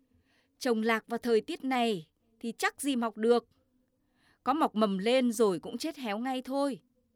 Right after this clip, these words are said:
Hay là đợi trời mưa? Cũng chẳng biết bao giờ mới mưa. Có mưa cũng dăm ba hạt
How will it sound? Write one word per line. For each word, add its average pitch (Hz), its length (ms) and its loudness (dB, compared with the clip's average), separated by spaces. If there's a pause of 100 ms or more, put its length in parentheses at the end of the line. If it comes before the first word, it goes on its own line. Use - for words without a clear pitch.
(580)
Hay 226 200 -4
là 185 440 -2 (560)
đợi 226 180 0
trời 202 180 -4
mưa? 247 400 -2 (1900)
Cũng 262 400 0
chẳng 196 320 -4
biết 277 220 -4
bao 220 220 0
giờ 185 280 -2
mới 185 260 -6
mưa. 254 480 -2 (800)
Có 247 160 0
mưa 262 400 4
cũng 247 280 -2
dăm 247 280 0
ba 226 160 2
hạt 214 280 -8